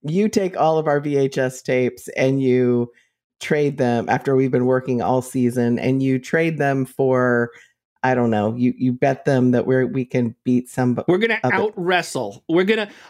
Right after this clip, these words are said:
Speaker 2: I'm gonna,
Speaker 1: Yes.
Speaker 2: I'm gonna play football against Tom Brady, Andy.
Speaker 1: That's it. That's it. You're gonna play football <laughs> against Tom Brady for these, uh,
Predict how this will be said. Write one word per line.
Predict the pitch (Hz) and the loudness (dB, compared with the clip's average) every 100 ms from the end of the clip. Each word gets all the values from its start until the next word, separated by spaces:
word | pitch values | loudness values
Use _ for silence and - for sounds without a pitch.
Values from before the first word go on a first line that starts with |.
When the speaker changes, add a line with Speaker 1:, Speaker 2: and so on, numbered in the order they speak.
| - | -2
Speaker 2:
I'm | 226 | 0
gonna, | 175 185 | 2 2
Speaker 1:
Yes. | 147 233 | 2 2
Speaker 2:
I'm | |
gonna | 277 277 | 2 0
play | - 254 226 | 0 0 0
football | - - 262 - 233 220 | -6 -4 -4 0 0 2
against | 208 180 175 175 - | 2 2 0 -2 -4
Tom | 185 160 151 | 0 0 2
Brady, | 143 139 120 101 - | 2 2 0 -4 -2
Andy. | 127 120 123 | 0 2 2
Speaker 1:
That's | 202 208 - | 2 0 0
it. | 143 120 - | -2 0 0
That's | 165 160 | -2 0
it. | 139 110 | -2 -2
You're | 127 156 | -2 0
gonna | 196 | 0
play | 190 185 | 0 -2
football | 180 190 196 180 | 0 -2 2 2
<laughs> | |
against | - 254 196 - | 2 0 0 -4
Tom | - 170 143 | -4 -4 -2
Brady | 143 139 135 135 | 0 0 0 0
for | 135 139 131 | 0 0 0
these, | 131 135 123 - | 0 -2 -4 -6
uh, | 127 123 120 | -2 0 0